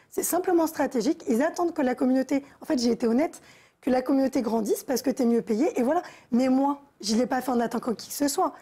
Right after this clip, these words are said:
J'ai mentionné personne. Et de là, c'est parti de là. Et quand elle m'a dit ça,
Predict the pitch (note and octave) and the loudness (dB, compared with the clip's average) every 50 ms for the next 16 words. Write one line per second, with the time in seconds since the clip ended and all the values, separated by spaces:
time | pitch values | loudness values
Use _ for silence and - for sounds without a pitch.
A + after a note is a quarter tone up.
0 | - - - - F4+ G#3 G#3+ A#3 A3+ A3+ A3 - - A3+ A3+ A3+ - D4 D4+ - | -20 -20 -20 -10 -4 0 0 2 2 0 0 0 0 0 0 0 -2 -4 -6 -4
1 | - C#4 A#3 A3+ A3+ - - - _ _ _ - B3+ G#3+ A#3 A3+ C4+ - - - | -4 -4 -4 -4 -4 -8 -16 -20 _ _ _ -2 0 0 2 2 0 0 0 0
2 | F#4 - D#4+ D4+ D4+ - - C4+ C4+ B3+ A3+ G#3+ A3 - - - - - - - | -2 0 0 -2 -2 -2 -2 0 2 2 0 0 -4 -8 -16 -20 -20 -20 -20 -20
3 | _ - A3+ - F4 G4 - F#4 D4+ C4+ B3+ A3 G#3 A3 - - | _ -12 -4 -4 -2 0 0 2 2 2 2 0 -2 -4 -2 0